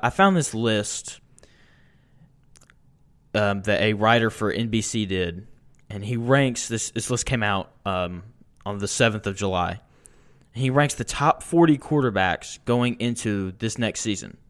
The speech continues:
okay? So I'm gonna read the first probably twenty to twenty-five just to kinda give y'all an idea, 'cause I don't know why he ranked all forty, 'cause, I mean, there's only gonna be thirty-two that really play. So here, here we go.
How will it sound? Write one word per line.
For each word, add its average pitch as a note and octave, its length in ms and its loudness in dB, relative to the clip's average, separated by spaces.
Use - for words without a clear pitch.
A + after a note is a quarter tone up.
okay? G#2 320 0
So - 140 0
I'm D3+ 80 6
gonna E3+ 180 6
read C3+ 260 4
the A2 80 0
first A#2 440 2
probably A2 260 2
twenty A2+ 300 -4
to G#2 60 0
twenty-five G#2+ 800 -2
just - 160 -12
to A2+ 60 -6
kinda A2 200 -4
give G#2+ 160 -2
y'all G#2 200 2
an G#2 60 0
idea, G2+ 540 -2
'cause - 300 -10
I G#2 80 0
don't A2+ 140 -2
know G2+ 260 -2
why G#2+ 160 2
he A2+ 120 -2
ranked G#2+ 240 -2
all G2 120 2
forty, G#2+ 460 -4
'cause, - 320 -18
I - 40 -12
mean, F2+ 160 -10
there's G2 140 -6
only G2+ 140 -2
gonna G2 120 -4
be G2+ 80 0
thirty-two G#2+ 460 0
that F#2 100 -2
really G2+ 180 -2
play. G#2 380 0
So F#2+ 180 -2
here, B2+ 160 2
here C3+ 140 2
we B2+ 80 2
go. F2 220 -2